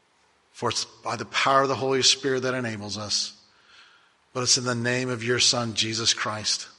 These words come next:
that we come. And we know you hear, and we know you answer.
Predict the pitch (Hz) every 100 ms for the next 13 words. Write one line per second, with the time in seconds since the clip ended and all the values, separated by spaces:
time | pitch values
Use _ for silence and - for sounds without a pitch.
0 | _ _ - - - _ _ 123 107 110
1 | - 101 95 92 - _ _ _ _ _
2 | _ _ _ _ _ _ - 113 113 117
3 | 117 117 - 117 101 95 - - _ _
4 | - - _ - - 110 104 107 107 107
5 | 101 95 - 98